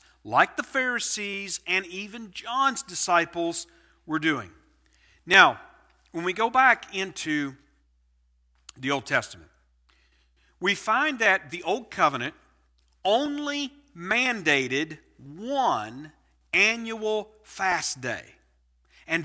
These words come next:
this was on the Day of Atonement. You can read about that in Leviticus chapter twenty-three, verses twenty-seven to thirty-two. The only fast that was commanded by the Old Covenant was on the Day of Atonement, one day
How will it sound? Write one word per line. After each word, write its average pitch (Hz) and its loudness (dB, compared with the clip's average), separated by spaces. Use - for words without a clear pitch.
this 214 0
was 226 -8
on 180 -2
the 175 -4
Day 151 0
of 135 -6
Atonement. 135 -8
You 117 -14
can 117 -12
read 139 -4
about 139 2
that 143 0
in 117 -16
Leviticus 131 -10
chapter 123 -12
twenty-three, 160 -6
verses 117 -10
twenty-seven 139 -6
to 123 -14
thirty-two. 123 -10
The 151 -6
only 302 0
fast - -4
that 170 0
was 180 -2
commanded 202 -2
by 208 8
the 220 -4
Old 202 -4
Covenant 135 0
was 156 -4
on 196 -2
the 160 -6
Day 175 0
of 170 -4
Atonement, 120 -8
one 190 -6
day 151 -2